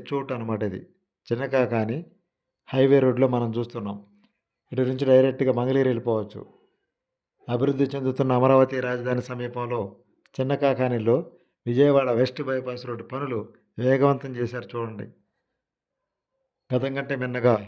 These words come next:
వేగవంతం చేశారు. వెస్ట్ బైపాస్ రోడ్లు పనులు వేగవంతం చూడొచ్చు మనం. చిన్నకాకాని లిమిట్స్లో మనం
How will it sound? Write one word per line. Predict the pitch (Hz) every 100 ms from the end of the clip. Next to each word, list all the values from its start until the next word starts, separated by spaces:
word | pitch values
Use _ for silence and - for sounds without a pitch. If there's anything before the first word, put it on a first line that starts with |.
| 104
వేగవంతం | 120 123 135 123 127 117
చేశారు. | 117 120 113 165 - _ _
వెస్ట్ | 123 123 139
బైపాస్ | 139 131 131 127
రోడ్లు | 127 123 123 104 - _ _ _ _ _ _ _ _ _ _ -
పనులు | 131 139 127 104 - -
వేగవంతం | 123 127 135 127 131 113
చూడొచ్చు | 120 113 113 110
మనం. | 104 101 _ _ _
చిన్నకాకాని | 131 123 131 135 120 123
లిమిట్స్లో | 120 113 131 120
మనం | 117